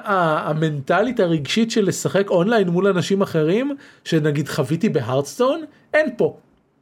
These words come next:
ואני נורא נהנה מזה, זה נורא, אני, אני מאוד אוהב משחקי אונליין תחרותיים, אבל, אבל בשלב מסוים ב-, לא יודע, בעשור האחרון, הם התחילו לגרום לי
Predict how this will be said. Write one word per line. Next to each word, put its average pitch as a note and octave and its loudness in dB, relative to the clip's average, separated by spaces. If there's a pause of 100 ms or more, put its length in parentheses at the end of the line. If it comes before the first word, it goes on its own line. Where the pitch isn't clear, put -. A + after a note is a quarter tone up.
(420)
ואני A3 2
נורא C#4 4
נהנה C4+ 4
מזה, F3 4
זה E3 0
נורא, G#3 2 (240)
אני, A3+ 2 (540)
אני G3 2
מאוד A3+ 4
אוהב B3+ 4
משחקי G#3 0
אונליין G#3 4
תחרותיים, E3 0
אבל, D#3 2
אבל C#3+ 2 (880)
בשלב F#3 2
מסוים A#3 0
ב-, G#3+ 2
לא F3+ 4
יודע, G3+ 4
בעשור D3 0
האחרון, G3+ 2
הם F#3 0
התחילו G3+ 0 (220)
לגרום E3 2
לי A3+ 0